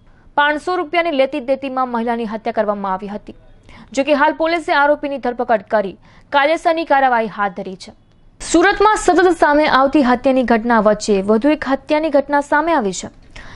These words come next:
કતાર ગામના ગોટાલાવાડી ખાતે આવેલ રેલ રાહત કોલોનીમાં આવેલ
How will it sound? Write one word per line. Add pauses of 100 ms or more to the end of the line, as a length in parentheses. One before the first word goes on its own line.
(140)
કતાર
ગામના
ગોટાલાવાડી
ખાતે
આવેલ (240)
રેલ
રાહત
કોલોનીમાં
આવેલ